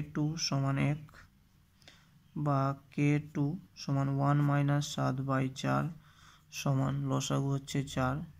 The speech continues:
চার মাইনাস সাত, তাহলে অতএব কে টু সমান মাইনাস তিন বাই চার। এবার আমরা দুই নম্বর সমীকরণ থেকে পাই কে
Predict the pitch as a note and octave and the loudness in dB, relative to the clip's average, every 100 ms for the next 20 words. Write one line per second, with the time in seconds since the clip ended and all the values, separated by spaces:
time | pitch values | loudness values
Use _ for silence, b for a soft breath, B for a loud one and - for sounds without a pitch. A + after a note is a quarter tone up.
0 | - C#3+ C3+ C#3 C3+ C3 C3 C3+ - - | -6 0 2 2 0 0 0 0 -2 -2
1 | C3 C#3+ - _ _ - _ - C3 C3+ | -2 -2 -10 _ _ -20 _ -6 -2 -2
2 | - C#3+ C#3 C#3 C#3 D3 - - C#3 C3+ | -4 -8 -2 0 0 -4 -10 -6 -4 -2
3 | C#3 C#3+ C#3 C3+ C#3+ G3+ B B B B | -2 -2 0 0 0 -2 B B B B
4 | B B - C#3+ C3+ C3+ C3+ C#3+ - C#3+ | B B -4 0 2 2 0 -2 -2 0
5 | C3+ C3 C#3 D3 - B2 A#2 - _ _ | 2 2 0 0 -2 -2 -4 -10 _ _
6 | _ _ _ _ _ _ _ _ _ _ | _ _ _ _ _ _ _ _ _ _
7 | _ _ - B B B B B B _ | _ _ -20 B B B B B B _
8 | - D#3+ E3+ E3+ G3+ - - - E3 F3+ | -8 0 2 4 2 -2 -16 -4 4 8
9 | F3+ F3+ F#3 F3+ D#3+ D#3 D#3 D3+ D3+ D#3+ | 10 10 8 6 4 4 4 6 4 2
10 | E3+ C#3 C#3 - - _ _ _ D3 | 2 2 0 -2 -8 _ _ _ 2